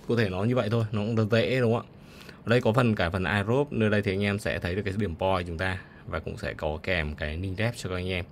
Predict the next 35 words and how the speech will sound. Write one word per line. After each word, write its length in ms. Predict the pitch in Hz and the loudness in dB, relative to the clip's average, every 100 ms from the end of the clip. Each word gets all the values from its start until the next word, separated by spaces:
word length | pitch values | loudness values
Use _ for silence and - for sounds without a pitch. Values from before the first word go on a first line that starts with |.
| - - - - - - - | -16 -20 -20 -20 -20 -20 -8
Để 80 | 87 | -4
anh 80 | 98 | -2
em 160 | 101 | -2
có 60 | 98 | 0
thể 160 | 107 | -2
dùng 160 | 87 87 | -2 -4
link 120 | 90 | -4
dev 160 | 98 110 | -2 -2
này 160 | 95 | -4
để 140 | 82 78 | -4 -6
giới 180 | 80 82 | -6 -4
thiệu 260 | 113 - | -2 -2
đến 180 | 82 78 | -4 -6
người 120 | 98 | -6
dùng 140 | 87 82 | -6 -6
khác. 200 | - 120 | -4 -4
Nhưng 80 | 113 | -4
mà 60 | 95 | -6
thực 120 | 85 | -4
ra 140 | 95 | -4
thì 200 | 92 85 - - - - - - - | -2 -6 -8 -18 -20 -20 -20 -12 -6
đối 100 | 90 | -4
với 80 | |
dự 100 | 104 | 0
án 160 | 104 90 | 0 0
này 140 | 101 | -2
thì, 240 | 92 82 80 | -4 -6 -4
ờ, 220 | 80 78 | -6 -6
chúng 160 | 80 82 | -10 -8
ta 380 | 90 90 87 87 | -4 -4 -6 -8
cũng 180 | 82 76 | -10 -10
không 240 | - 90 82 | -10 -10 -8
cứ 380 | 82 78 95 143 | -8 -6 -8 -8
phải 220 | 104 73 | -6 -8
cứ 100 | - | -8